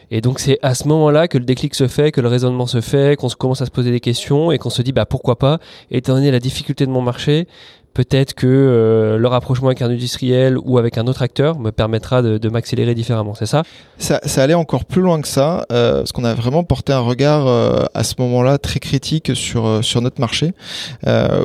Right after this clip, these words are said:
Speaker 2: où, euh, en fait en parallèle de ça, on avait déjà, euh, aussi initié des, des discussions avec la plupart des fonds d'investissement, euh, de la place parisienne,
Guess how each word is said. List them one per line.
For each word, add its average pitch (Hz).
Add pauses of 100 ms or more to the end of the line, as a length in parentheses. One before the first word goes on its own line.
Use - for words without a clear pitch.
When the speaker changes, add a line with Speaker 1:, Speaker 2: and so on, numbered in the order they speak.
(120)
Speaker 2:
où, 120
euh, 65
en -
fait -
en 117
parallèle 120
de 123
ça, 135
on 123
avait 104
déjà, 120
euh, -
aussi 123
initié 123
des, 113
des 113
discussions 120
avec 110
la 113
plupart 120
des 113
fonds 113
d'investissement, 120
euh, 117
de 110
la 110
place 120
parisienne, 120